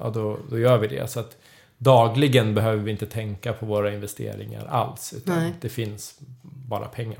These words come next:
Speaker 1: på ett konto. <laughs>
Speaker 2: Men, och ni klarar det här målet då på att leva på avkastningen sett över ett år, om man säger.
Speaker 1: Ja,
Speaker 2: Mm.
Speaker 1: alltså värdet på den totala portföljen har inte minskat,
Speaker 2: Nej.
Speaker 1: eh, under den här perioden. Snarare ökat, men då har det ju varit lite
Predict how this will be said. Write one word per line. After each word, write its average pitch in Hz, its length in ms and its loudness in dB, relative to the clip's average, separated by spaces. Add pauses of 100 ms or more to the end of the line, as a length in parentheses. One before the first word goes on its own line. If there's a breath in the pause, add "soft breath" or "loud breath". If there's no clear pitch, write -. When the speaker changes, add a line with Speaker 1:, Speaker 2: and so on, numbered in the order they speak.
Speaker 1:
på - 60 -18
ett - 100 -20
konto. - 320 -12 (140)
<laughs> - 560 -4
Speaker 2:
Men, 214 360 8
och 226 140 10
ni 226 200 8
klarar 233 420 6
det 226 80 8
här 196 100 10
målet 160 440 6
då 165 120 -2
på 165 240 0 (380)
att - 360 -10
leva 180 380 4
på 180 120 0
avkastningen 170 880 0 (360)
sett 175 340 0
över 165 180 2
ett 151 120 -2
år, 123 280 -4
om 190 120 -6
man 160 100 -8
säger. 143 160 4
Speaker 1:
Ja, 135 340 8
Speaker 2:
Mm. 190 120 8
Speaker 1:
alltså 131 320 8 (140)
värdet 143 600 4
på 123 120 4
den 113 120 2
totala 113 380 2
portföljen 113 580 2
har 110 100 -2
inte 110 220 -4
minskat, 113 680 -4
Speaker 2:
Nej. 185 260 4 (280)
Speaker 1:
eh, 117 80 -6 (160)
under 110 240 -2
den 101 100 -6
här 110 120 -6
perioden. 120 680 -2 (100)
Snarare 123 400 6
ökat, 123 500 4
men 120 120 0
då 123 120 6
har 123 80 8
det 120 60 2
ju 117 60 2
varit 117 320 2
lite 117 120 -8